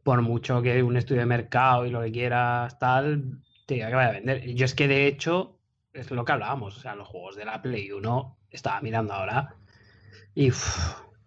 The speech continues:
esto es, es duro, ¿eh? Es duro porque, joder, quitando alguna cosa así un poco más,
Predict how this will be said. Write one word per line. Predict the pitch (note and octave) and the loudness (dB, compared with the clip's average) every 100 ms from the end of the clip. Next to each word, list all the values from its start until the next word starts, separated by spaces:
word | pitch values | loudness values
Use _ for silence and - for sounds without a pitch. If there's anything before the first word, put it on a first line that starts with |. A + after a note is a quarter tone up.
| _ | _
esto | - - C3 | -6 4 6
es, | D3+ B2+ A2+ - - | 8 6 4 -2 -6
es | B2 B2 | -2 0
duro, | A#2+ E3+ A#2 | 2 2 2
¿eh? | G#2+ C4+ _ _ _ _ _ _ _ _ - | -2 -10 _ _ _ _ _ _ _ _ -10
Es | A#2 A2+ | -8 -6
duro | G2+ G#2 D3 | -6 -2 2
porque, | F3 D3+ B2+ A#2 G#2 G#2 G#2 G#2 | 2 0 -2 -2 -6 -10 -12 -14
joder, | - G2+ C3+ C3 | -14 -8 -6 -6
quitando | - A#2+ B2+ C3+ | -4 0 4 4
alguna | C3+ C3+ C3 C3 | 6 6 6 4
cosa | C3+ B2+ | 0 -2
así | - C3 | 0 2
un | C3 C3 - | 2 0 -4
poco | - B2+ C3 C3 C3 C3 | -4 -4 0 2 4 2
más, | C3+ C3 B2+ B2 B2 B2 B2 B2 B2+ C3 - - | 2 4 4 4 2 0 0 0 -2 -4 -12 -18